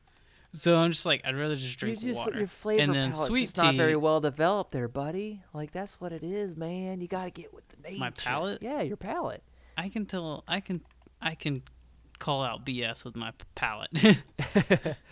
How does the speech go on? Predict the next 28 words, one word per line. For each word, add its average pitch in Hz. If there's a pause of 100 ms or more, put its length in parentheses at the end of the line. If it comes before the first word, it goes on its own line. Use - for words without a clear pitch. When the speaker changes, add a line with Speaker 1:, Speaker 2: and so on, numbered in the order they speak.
(300)
Speaker 2:
Very 139
Speaker 1:
I, 131
Speaker 2:
refined 127
Speaker 1:
I 117
call 185
'em 196
Speaker 2:
taste. 180
Speaker 1:
as 170
I 170
taste 139
'em. 139
<laughs> -
No, 151
but, 143
uh, 135 (160)
Speaker 2:
<laughs> -
Speaker 1:
and 175
then 185
sweet 269
tea, 143
like, 131
I, 135
I 123
just 127
don't 113
like 110
sweet -
tea. 120